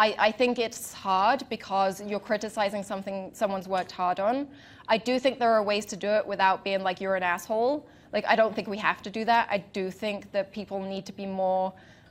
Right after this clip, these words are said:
um, empathetic to the person we're talking to, and, and put ourselves in the, in our shoes and, and recognize that you're all working super hard and you're getting it wrong, but you are trying. Like, I don't think David Cage is, like, the biggest asshole in the world,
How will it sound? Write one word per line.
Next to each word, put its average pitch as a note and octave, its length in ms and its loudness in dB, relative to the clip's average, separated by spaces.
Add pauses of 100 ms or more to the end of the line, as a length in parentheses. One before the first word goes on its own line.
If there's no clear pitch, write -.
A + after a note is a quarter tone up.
um, F#3 480 4 (100)
empathetic A3+ 520 2
to A#3 120 -6
the G3+ 100 -2 (180)
person G#3+ 300 0
we're F3+ 80 -4
talking F#3+ 420 -4
to, - 300 -12 (400)
and, G3+ 340 0
and G3 180 -6
put A#3+ 140 0
ourselves G3+ 460 2
in G3 120 -6
the, F#3+ 280 -2
in G3+ 100 0
our F#3+ 140 0
shoes G3+ 420 -4
and, G3+ 240 -4
and G3+ 180 -4
recognize G#3+ 640 0
that F#3+ 340 0 (220)
you're B3 240 4
all A#3 120 2
working A#3 440 2
super A#3 400 -6
hard F#3+ 560 0
and G#3 140 -6
you're G3 100 -6
getting A#3+ 220 2
it G#3+ 100 -4
wrong, G3+ 500 2 (400)
but G#3 320 4 (240)
you A3+ 200 -2
are A#3 180 4
trying. F#3+ 680 0
Like, G#3+ 220 -2
I A#3+ 60 -2
don't C#4 140 0
think A#3 180 -4
David G#3 280 -4
Cage G#3 340 -8
is, F#3+ 120 -10
like, F3+ 260 -4 (240)
the G3+ 80 -6
biggest G#3 420 -2
asshole F#3 420 -2
in E3+ 80 -6
the F3 80 -8
world, E3+ 420 -2